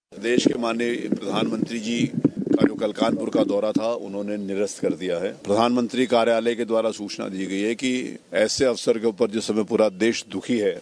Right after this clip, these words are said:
ऐसे अवसर पर कानपुर महानगर में आकर किसी भी प्रकार के विकास की या अन्य संबंधित गुणगान करना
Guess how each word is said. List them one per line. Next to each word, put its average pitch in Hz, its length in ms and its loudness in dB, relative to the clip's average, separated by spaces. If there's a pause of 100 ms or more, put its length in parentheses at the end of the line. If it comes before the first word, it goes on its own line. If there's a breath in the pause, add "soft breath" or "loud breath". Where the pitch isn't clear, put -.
(140)
ऐसे - 260 4
अवसर 107 340 2
पर 110 160 2
कानपुर 101 360 0
महानगर 95 520 2
में 95 120 0
आकर 92 240 0
किसी 104 240 0
भी 98 100 2
प्रकार 101 240 2
के 98 120 0
विकास 98 440 2
की 98 160 0
या 95 120 4
अन्य 98 240 0
संबंधित 90 500 -4
गुणगान 90 380 -2
करना 92 300 0